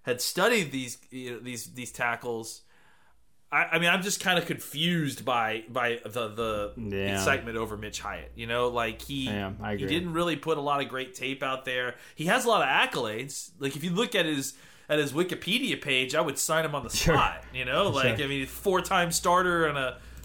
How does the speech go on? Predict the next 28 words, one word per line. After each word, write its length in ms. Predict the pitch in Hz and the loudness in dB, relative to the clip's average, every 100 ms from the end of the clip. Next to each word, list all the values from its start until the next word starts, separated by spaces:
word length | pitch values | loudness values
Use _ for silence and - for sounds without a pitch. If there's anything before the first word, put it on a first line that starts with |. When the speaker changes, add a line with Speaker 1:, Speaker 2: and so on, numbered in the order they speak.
| - | -6
Speaker 1:
was 220 | 151 143 | 0 0
a 60 | 127 | 0
two-time 520 | - 190 175 170 165 | 0 -2 2 2 4
national 400 | 165 170 170 170 | 4 4 2 0
champion, 840 | - 165 170 170 165 156 147 139 | 4 4 4 2 2 -2 -10 -8
you 120 | 147 | -2
know, 200 | 147 139 | 0 2
and, 200 | 139 131 | 0 -2
like, 280 | 123 123 120 - 123 | -4 -6 -6 -12 -10
you 100 | 127 | -8
know, 80 | 127 | -6
all 400 | 139 151 151 - | -2 0 0 0
Speaker 2:
An 80 | 117 | 4
All-American, 720 | 110 120 117 120 127 123 131 | 8 8 8 8 8 6 6
Speaker 1:
all, 60 | 113 | 6
Speaker 2:
yeah. 200 | 101 110 | 4 4
Speaker 1:
All-American, 840 | 156 165 156 151 165 170 170 170 | 2 2 4 4 4 4 -2 -2
yeah. 280 | 160 135 123 - - - - - | 0 0 -2 -6 -14 -16 -16 -14
Uh, 80 | 104 - - 156 | -14 -14 -14 0
but 300 | 180 156 156 | 2 2 -2
I 100 | 151 | -6
think 260 | 151 196 196 | -6 -8 -8
you 80 | 160 | -8
put 260 | - 185 | -4 0
on 140 | 175 165 | 2 0
the 80 | 131 | -2
tape 480 | - 202 208 190 | 0 4 4 2
and, 160 | 143 131 | -2 -6